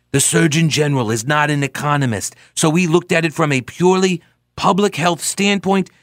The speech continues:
It was for other people to make broader assessments. Those people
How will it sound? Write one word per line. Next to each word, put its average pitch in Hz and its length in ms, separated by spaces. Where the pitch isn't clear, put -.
It 165 140
was 160 120
for 131 260
other 233 300
people 151 480
to 170 100
make 147 240
broader 175 640
assessments. - 800
Those 190 320
people 175 480